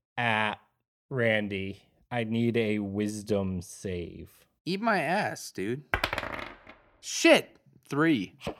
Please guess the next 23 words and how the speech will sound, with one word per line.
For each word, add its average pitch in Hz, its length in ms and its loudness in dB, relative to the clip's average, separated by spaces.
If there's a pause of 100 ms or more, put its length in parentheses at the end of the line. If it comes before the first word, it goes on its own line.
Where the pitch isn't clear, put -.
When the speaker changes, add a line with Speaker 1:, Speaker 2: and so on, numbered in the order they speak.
(320)
Speaker 1:
A 113 240 0
plume 127 540 2
of 110 240 0
smoke - 760 -6 (200)
and 98 420 -8
dust - 680 -2 (240)
explodes 107 800 0
in 104 240 -6
your 95 200 -4
face, 98 720 -10 (300)
and 110 240 0
you 120 180 4
are 107 280 6
overcome 98 1120 -2 (280)
and 104 240 -2
feel 117 400 4
like 107 260 4
you 107 120 -2
need 104 280 -2
to 104 140 -6
play 98 420 0
a 90 40 -2
prank 95 680 -4